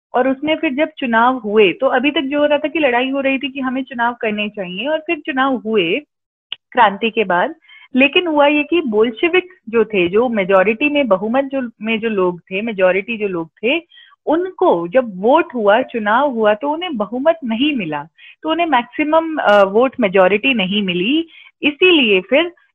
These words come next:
Lenin ने, Lenin के नेतृत्व में, Lenin के बारे में आप already पढ़ चुके हैं, तो उन्होंने क्या किया कि उन्होंने कहा, "ऐसे तो काम नहीं चलेगा और मैं चाहता हूं कि bolshevik जीते", तो इसलिए उन्होंने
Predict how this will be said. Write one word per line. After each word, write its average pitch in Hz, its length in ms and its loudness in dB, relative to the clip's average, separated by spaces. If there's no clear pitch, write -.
Lenin 262 500 2
ने, 185 220 0
Lenin 208 420 2
के 311 140 0
नेतृत्व 240 520 -2
में, 214 160 -2
Lenin 226 360 0
के 247 100 -4
बारे 220 220 4
में 226 120 -2
आप 220 100 0
already 196 380 -2
पढ़ 202 140 -4
चुके 175 300 -14
हैं, 208 300 -8
तो 330 60 -8
उन्होंने 320 480 -2
क्या 311 180 -2
किया 262 300 0
कि 320 200 -4
उन्होंने 254 360 -4
कहा, 294 140 0
"ऐसे 262 380 -2
तो 277 100 -14
काम 254 220 0
नहीं 240 220 -4
चलेगा 208 380 -4
और 285 140 -4
मैं 254 140 -4
चाहता 220 320 -4
हूं 269 200 -2
कि 269 80 -4
bolshevik 202 540 -6
जीते", 185 340 -6
तो 269 120 -10
इसलिए 226 300 -10
उन्होंने 214 380 -6